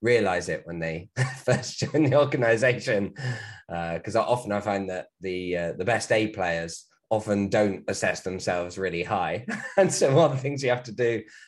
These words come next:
as a manager, and we'll talk more about, like, employee development and so on, one of the things you have to do as a manager with A players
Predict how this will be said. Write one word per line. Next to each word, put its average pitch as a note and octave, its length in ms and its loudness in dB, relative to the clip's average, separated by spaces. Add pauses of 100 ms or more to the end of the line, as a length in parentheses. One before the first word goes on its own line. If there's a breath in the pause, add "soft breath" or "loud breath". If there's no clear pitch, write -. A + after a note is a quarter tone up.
as C3+ 140 2
a C3 60 2
manager, B2+ 540 0 (200)
and G#2+ 140 -6
we'll G#2 140 -6
talk G#2+ 240 -4
more A#2 180 0
about, F#2 340 -4
like, F2+ 260 -10
employee G2 320 -4
development F2 480 -8
and F#2+ 100 -14
so G2+ 160 2
on, E2+ 80 -8 (220 loud breath)
one A#2 140 6
of A2 80 2
the G#2+ 60 2
things G#2 140 0
you G#2 60 2
have F#2+ 120 -2
to - 80 -16
do F#2+ 320 -2
as G2 100 -6
a G2+ 40 -6
manager F#2+ 300 -4
with F2+ 120 -2
A G#2+ 140 0
players E2+ 340 -8